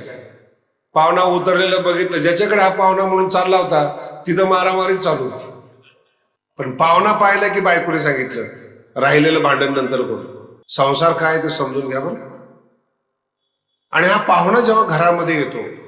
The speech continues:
सगळं शांत, मारामारी चालली, हा बायकोला मारून आलेला आहे. दोघं एकमेकाला का सांगत नाहीत, म्हणून राहिलेले माणसं लग्न करतात. मग ते चहा पाणी, गोड बोलणं.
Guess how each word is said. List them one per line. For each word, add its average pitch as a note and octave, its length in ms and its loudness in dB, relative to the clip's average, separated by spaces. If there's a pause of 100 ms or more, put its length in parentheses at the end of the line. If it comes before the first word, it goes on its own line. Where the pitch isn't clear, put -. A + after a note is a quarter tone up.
(920)
सगळं D#3 280 0
शांत, A2+ 600 -6 (1080)
मारामारी F3+ 480 4
चालली, B2 340 0 (840)
हा D3+ 120 2
बायकोला F3+ 420 4
मारून F#3+ 320 4
आलेला E3 300 2
आहे. - 260 -6 (680)
दोघं E3 300 4
एकमेकाला F#3 420 0
का F3+ 100 0
सांगत E3 440 0
नाहीत, - 520 -6
म्हणून F3 300 2
राहिलेले E3+ 460 2
माणसं D#3+ 360 0
लग्न C#3+ 280 2
करतात. - 440 -6 (1400)
मग F#3 200 -4
ते F#3+ 80 0
चहा D3 420 2
पाणी, C3 420 0 (880)
गोड C#3+ 220 0
बोलणं. B2+ 480 0